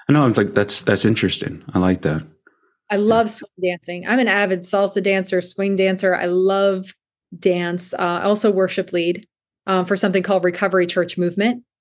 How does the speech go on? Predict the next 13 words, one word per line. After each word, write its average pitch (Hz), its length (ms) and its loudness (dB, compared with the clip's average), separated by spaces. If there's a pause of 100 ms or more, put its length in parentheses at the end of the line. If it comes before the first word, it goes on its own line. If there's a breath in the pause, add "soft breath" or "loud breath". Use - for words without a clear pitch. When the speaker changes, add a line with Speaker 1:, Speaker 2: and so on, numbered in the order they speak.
(180)
Speaker 2:
I've 180 80 -2
been 196 100 2
in 190 60 4
Speaker 1:
Mm-hmm. 180 80 0
Speaker 2:
recovery - 260 -2 (100)
for - 240 -14
eighteen 180 320 -2
years. 180 540 -4 (480)
Um, 175 580 -4 (160)
Speaker 1:
Recovery 110 640 2 (440)
in, 156 120 2 (540 loud breath)
in 113 160 2
what? 113 220 0